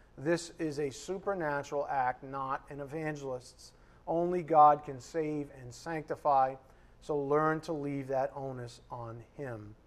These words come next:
And I love how simply, uh, the Spirit stated this from the pulpit on Tuesday. This is quoting Scott.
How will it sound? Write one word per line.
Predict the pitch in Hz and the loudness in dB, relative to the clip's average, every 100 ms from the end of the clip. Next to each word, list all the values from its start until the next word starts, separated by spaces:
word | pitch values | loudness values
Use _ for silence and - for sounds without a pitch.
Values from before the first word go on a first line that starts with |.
| - - - - - - - - | -20 -20 -20 -20 -20 -20 -20 -6
And | 131 | -2
I | 135 | 6
love | 151 151 | 10 10
how | 131 135 131 | 8 2 2
simply, | - - 156 147 135 127 120 - - - - - - | -2 -4 -4 -2 -4 -4 -8 -16 -20 -20 -20 -20 -20
uh, | 131 127 127 143 | -12 -10 -10 -10
the | 123 | -12
Spirit | - - 156 143 | -8 2 4 4
stated | - 156 147 143 | 0 0 0 0
this | 135 120 | -4 -4
from | 151 135 | -6 -8
the | 123 | -10
pulpit | - 160 156 143 | 0 0 2 -2
on | 127 123 | -4 -6
Tuesday. | - 170 160 131 127 | -6 -2 -2 -2 -4
This | 127 139 | -4 -6
is | 131 | -10
quoting | 120 147 139 131 113 - - - - - | -8 -2 -2 -2 -8 -14 -20 -20 -20 -20
Scott. | - - 143 135 - - - | -20 6 12 12 10 -2 -20